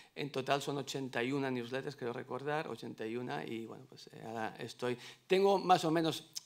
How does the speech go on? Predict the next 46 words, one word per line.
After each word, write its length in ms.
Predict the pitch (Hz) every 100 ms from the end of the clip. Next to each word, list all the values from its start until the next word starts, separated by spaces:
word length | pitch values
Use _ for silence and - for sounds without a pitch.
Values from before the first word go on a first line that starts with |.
| -
no 160 | 151
los 80 | 165
he 20 |
analizado 360 | 165 160 147 147
a 20 |
fondo 240 | 143 175 185
y 160 | 160
tengo 240 | 147 170 180
una 120 | 165
idea, 460 | 156 160 156 196 139 120 - - -
al, 320 | - - 123 - - -
al 240 | 131 131
ver, 260 | 147 160 -
al 160 | 143 135
ver 160 | 160
los 180 | 175 165
datos 240 | 160 165 170
vas 180 | 165
viendo 240 | 139 147 165
lo 100 | 160
que 80 | 139
te 100 | 139
saliendo 460 | 139 143 156 180 - - -
y 60 | 147
vas 160 | 147
viendo 260 | 147 160 156
qué 80 | 156
es 60 |
lo 100 | 156
que 140 | 151 147
puedes 260 | 147 139
ver. 260 | 151 160 - - - -
Veo 440 | 135 135 151 165
más 160 | 165 143
o 40 |
menos 220 | 147 147
qué 160 | - 147
diarios 240 | 147 147
lo 80 | 139
hacen 180 | 135 131
mejor, 360 | 127 - 151
qué 80 | 135
diarios 160 | 135 135
lo 60 |
hacen 140 | 131 127
regular, 420 | 127 113 131